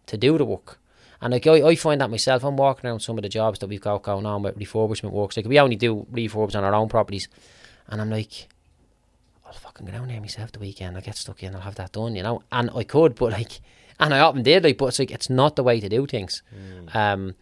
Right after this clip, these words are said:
Speaker 1: like, you know, we had a, we had tenants looking to move into a place there a few weeks ago, and I was literally back on the tools. You know, the builder that was due to start the job retired just as the job started. He says, "Joe,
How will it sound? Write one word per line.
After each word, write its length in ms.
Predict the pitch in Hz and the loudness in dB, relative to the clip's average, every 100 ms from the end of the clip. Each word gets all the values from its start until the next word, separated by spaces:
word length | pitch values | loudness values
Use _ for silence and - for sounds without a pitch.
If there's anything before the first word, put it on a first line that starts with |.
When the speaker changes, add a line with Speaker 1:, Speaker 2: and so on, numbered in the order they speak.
| - _ _ - | -20 _ _ 0
Speaker 1:
like, 220 | 120 - | 0 0
you 100 | - 123 | 0 2
know, 80 | |
we 120 | 120 123 | 4 4
had 160 | 127 | 4
a, 200 | 117 110 - | 4 2 -2
we 100 | 113 | -6
had 160 | 117 | -6
tenants 300 | - 117 110 | -4 -4 -4
looking 160 | 110 107 | -6 -6
to 60 | |
move 200 | 107 110 | -4 -2
into 160 | 110 107 | -2 -6
a 40 | |
place 240 | - 110 101 | -4 -4 -2
there 140 | 110 | -4
a 20 | 101 | -4
few 140 | 101 | -4
weeks 200 | 107 107 | -6 -6
ago, 140 | - 92 | -6 -4
and 100 | 98 | -4
I 20 | |
was 120 | 98 | -8
literally 240 | 120 - | -10 -10
back 240 | - 107 - | -6 -6 -6
on 100 | 101 | -10
the 60 | |
tools. 440 | 90 113 117 101 - _ _ - | -6 -4 -4 -6 -14 _ _ -6
You 60 | |
know, 140 | 110 110 | -2 -2
the 100 | 101 | 0
builder 300 | 123 131 131 | 2 4 4
that 140 | 113 | 0
was 80 | 107 | -2
due 160 | - 113 | -6 -6
to 120 | - | -6
start 240 | 117 107 | -4 -4
the 60 | 82 | -4
job 280 | 101 120 110 | -4 -2 -2
retired 600 | - - 120 127 147 117 - _ _ _ | -6 -4 2 4 4 0 -14 _ _ _
just 300 | - 139 - | 0 0 2
as 120 | 120 107 | 0 0
the 80 | |
job 260 | 110 117 113 | 2 2 2
started. 200 | 120 120 | 0 -2
He 20 | |
says, 120 | 127 | -2
"Joe, 240 | 117 151 | 4 4